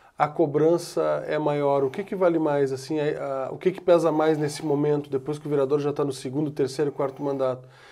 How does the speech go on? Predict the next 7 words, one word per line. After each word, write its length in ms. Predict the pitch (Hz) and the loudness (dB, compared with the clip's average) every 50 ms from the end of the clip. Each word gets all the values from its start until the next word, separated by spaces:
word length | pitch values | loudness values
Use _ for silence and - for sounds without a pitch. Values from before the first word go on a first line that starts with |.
| - - - _ | -20 -20 -4 _
A 80 | 143 156 | 2 2
experiência 880 | 156 151 - - 175 156 151 151 160 180 208 214 214 - - 220 214 - _ _ _ _ _ | 2 2 2 2 2 2 4 4 6 6 4 4 2 -4 -8 -8 -10 -10 _ _ _ _ _
ou 140 | - 160 165 | 2 2 2
a 80 | 156 | 2
cobrança 540 | 151 - 170 151 147 151 160 156 156 - 147 | 2 0 0 0 4 2 2 2 2 -4 -6
do 120 | 135 135 | -2 0
eleitor? 520 | 139 135 131 131 131 - 123 120 117 117 | 2 2 2 0 0 -2 -8 -8 -8 -10